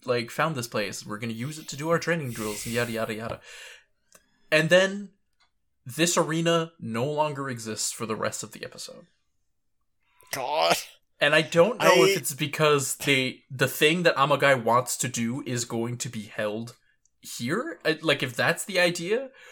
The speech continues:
Speaker 1: or if they just are saying, "Listen, Squad three is doing, keeps doing stuff." <laughs>
Speaker 2: I wish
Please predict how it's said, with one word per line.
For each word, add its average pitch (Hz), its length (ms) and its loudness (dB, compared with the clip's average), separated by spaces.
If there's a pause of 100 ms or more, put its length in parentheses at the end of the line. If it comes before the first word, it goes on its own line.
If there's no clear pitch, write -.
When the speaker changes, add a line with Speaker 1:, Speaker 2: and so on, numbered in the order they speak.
(320)
Speaker 1:
or 185 260 6
if 165 240 2
they 151 160 0
just 147 420 0
are 135 220 4
saying, 123 560 2 (560)
"Listen, 143 640 0 (240)
Squad 135 380 4
three 135 260 -4
is 117 120 -4
doing, 107 300 -8 (140)
keeps - 320 -8
doing - 260 -10
stuff." - 460 -14 (320)
<laughs> - 2000 -18
Speaker 2:
I 185 180 6
wish - 720 4